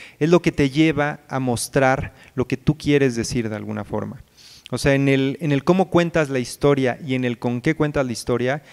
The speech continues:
están las herramientas y las sutilezas con las cuales de alguna forma creamos los espacios todos como arquitectos. Entonces, cuando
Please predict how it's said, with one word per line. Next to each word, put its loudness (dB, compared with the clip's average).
están 0
las 2
herramientas 2
y -4
las -2
sutilezas -2
con -2
las -4
cuales 0
de 2
alguna 4
forma 2
creamos 0
los -2
espacios -6
todos -4
como -6
arquitectos. -10
Entonces, 4
cuando 8